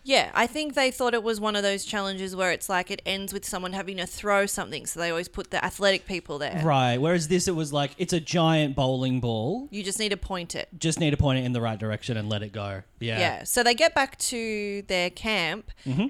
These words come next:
Speaker 1: and they're all gathered round, and Jess starts talking about the, um, issues they had at the challenge.
Speaker 2: Yeah, the challenge debrief.
Speaker 1: Yeah.
Speaker 2: Yeah.
Speaker 1: And, uh, Frankie chimes in pretty quick and cuts her off and is like, "There's no point discussing this."
Speaker 2: Yeah.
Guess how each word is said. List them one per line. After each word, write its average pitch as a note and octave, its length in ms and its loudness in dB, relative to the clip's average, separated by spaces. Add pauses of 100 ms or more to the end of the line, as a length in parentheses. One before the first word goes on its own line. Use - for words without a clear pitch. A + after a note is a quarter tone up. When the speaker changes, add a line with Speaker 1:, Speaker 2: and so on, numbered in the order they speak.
Speaker 1:
and F3+ 440 0
they're F3 300 2
all F3+ 180 -2
gathered F3 340 -4
round, F3+ 360 -2
and F3 180 -8
Jess - 580 -2 (600)
starts - 460 -2
talking G3 360 -8
about F3 380 -2 (120)
the, E3 560 -8 (160)
um, D#3 260 -4
issues G3 380 -6
they E3+ 100 0
had E3 240 -4
at - 80 -6
the - 80 -10
challenge. D3 300 -6
Speaker 2:
Yeah, A2+ 200 0 (120)
the D3 80 -4
challenge D#3+ 340 2
debrief. A2+ 640 -2
Speaker 1:
Yeah. D3 240 4
Speaker 2:
Yeah. G2+ 180 -4 (120)
Speaker 1:
And, F#3+ 340 0
uh, F3 440 2
Frankie G#3 840 -2
chimes F#3+ 380 -2
in F3+ 160 -4
pretty F3+ 180 -8
quick C4+ 260 -4
and G3+ 100 -8
cuts G3 260 -6
her E3+ 120 -2
off A3 240 -2
and F3 120 -6
is E3 140 -8
like, E3 220 -4
"There's E3+ 180 -6
no E3+ 140 -8
point - 380 -12
discussing - 480 -12
this." - 340 -12
Speaker 2:
Yeah. G2 240 -4